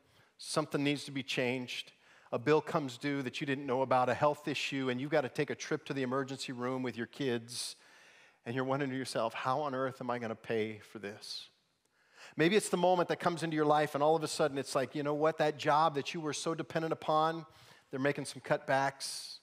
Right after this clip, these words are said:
they're laying off people. Maybe you just weren't the right fit, and you got the notice that two weeks and it's all done,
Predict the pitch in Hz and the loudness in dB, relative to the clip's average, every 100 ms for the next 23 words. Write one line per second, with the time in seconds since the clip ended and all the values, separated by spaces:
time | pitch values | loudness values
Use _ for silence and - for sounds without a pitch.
0 | - 120 127 143 151 143 139 - 139 135 | -8 -2 4 4 4 2 2 -2 -6 -4
1 | 143 135 127 - _ _ _ - 156 170 | -2 -4 -4 -10 _ _ _ -2 -2 0
2 | 165 190 185 170 - 165 156 143 143 135 | -2 -2 -2 -2 0 -2 -2 2 2 0
3 | - 135 131 127 120 117 143 143 - 131 | -4 -2 -2 -2 -8 -4 2 2 2 -2
4 | 131 127 127 - - - 120 113 - - | 0 0 -2 -6 -8 -4 -4 -4 -10 -10
5 | 151 143 143 143 - 127 120 - 131 131 | -6 -2 -4 -4 -10 -8 -8 -6 -6 -4
6 | 127 120 - - - 113 107 113 117 | -4 -6 -10 -20 -10 -6 -6 -10 -16